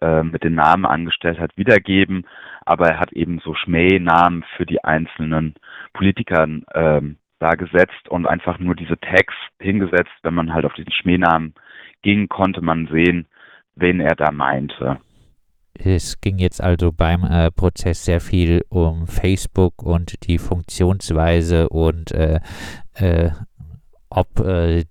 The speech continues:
Speaker 2: die Betroffenen, äh, das Ganze schon deutlich früher hätten mitkriegen können, ob sie, äh, damit auch, äh, früher hätten Anzeige stellen müssen. Die Staatsanwaltschaft, äh,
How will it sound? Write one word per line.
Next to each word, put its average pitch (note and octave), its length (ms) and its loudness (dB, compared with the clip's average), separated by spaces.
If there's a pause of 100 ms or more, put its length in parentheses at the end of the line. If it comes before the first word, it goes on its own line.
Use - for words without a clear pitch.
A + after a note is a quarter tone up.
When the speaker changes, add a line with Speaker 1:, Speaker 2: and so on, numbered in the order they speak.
Speaker 2:
die D#2 360 -2 (580)
Betroffenen, E2+ 1080 0 (440)
äh, E2 340 0 (500)
das - 380 -4
Ganze E2+ 280 -2
schon D#2+ 280 -2
deutlich D#2 480 0
früher E2 380 2
hätten D2+ 480 -4
mitkriegen E2+ 640 -4
können, E2 340 0
ob - 200 -4
sie, E2 220 -2 (140)
äh, E2+ 200 2
damit D#2 380 0
auch, D#2 300 0
äh, D2+ 200 -2
früher D#2 640 0 (420)
hätten - 300 -2
Anzeige D#2 520 -2
stellen C#2+ 460 -4 (160)
müssen. D2+ 520 -6 (1700)
Die F#2 60 0
Staatsanwaltschaft, G2+ 1040 0
äh, F2 300 4